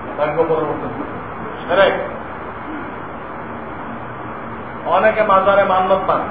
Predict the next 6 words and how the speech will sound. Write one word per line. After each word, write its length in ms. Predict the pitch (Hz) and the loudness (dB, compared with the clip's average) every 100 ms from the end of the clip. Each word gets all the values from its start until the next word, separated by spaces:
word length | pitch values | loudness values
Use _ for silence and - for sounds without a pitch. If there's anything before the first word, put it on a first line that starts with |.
| - - - - - - - - - - - - - - - - - - - | -8 -10 -10 -10 -10 -10 -10 -10 -10 -10 -8 -8 -8 -10 -10 -10 -10 -10 -2
মাজারে 360 | 156 180 190 190 | 0 6 6 6
চিন্তা 440 | 190 190 190 190 | 4 0 4 6
করে, 200 | 185 139 - - - - - - - - - - - - - 135 | 6 0 -2 -8 -10 -10 -10 -10 -10 -10 -10 -10 -10 -10 -10 -2
মাজারে 460 | 160 190 190 196 196 196 180 | 0 4 6 8 6 2 4
দোয়া 300 | 190 202 196 | 8 10 8
করে, 200 | 175 147 | 6 4